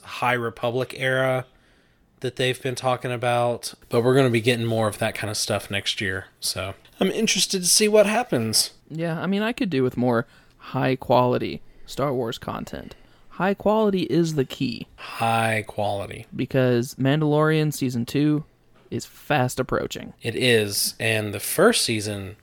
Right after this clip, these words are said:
Speaker 1: was high quality.
Speaker 2: And I'm afraid that they see, you know, "Oh, you know, everyone loved The Mandalorian," and they did that new season of Clone Wars, which was hit and miss.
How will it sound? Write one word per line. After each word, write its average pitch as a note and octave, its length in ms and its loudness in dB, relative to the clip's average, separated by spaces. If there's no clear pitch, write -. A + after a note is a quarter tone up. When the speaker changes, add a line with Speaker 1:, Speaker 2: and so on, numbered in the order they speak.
Speaker 1:
was A#2 540 4
high G2 240 -2
quality. - 600 -6
Speaker 2:
And A#2+ 480 0
I'm B2 160 2
afraid D#3 460 2
that A2+ 180 0
they A2+ 160 2
see, C3+ 560 -2
you B2 140 -4
know, A2 180 -2
"Oh, D#3 260 2
you B2 160 0
know, B2+ 80 0
everyone C#3+ 300 2
loved C#3+ 260 0
The B2+ 60 -2
Mandalorian," B2+ 800 0
and B2 440 -2
they A#2+ 200 2
did A#2+ 240 2
that A#2 160 0
new A#2+ 140 0
season A#2+ 280 -2
of A#2 120 -6
Clone A#2+ 260 0
Wars, A#2+ 380 2
which A#2+ 160 -2
was C3 260 -2
hit - 200 -8
and A#2+ 120 -4
miss. - 400 -6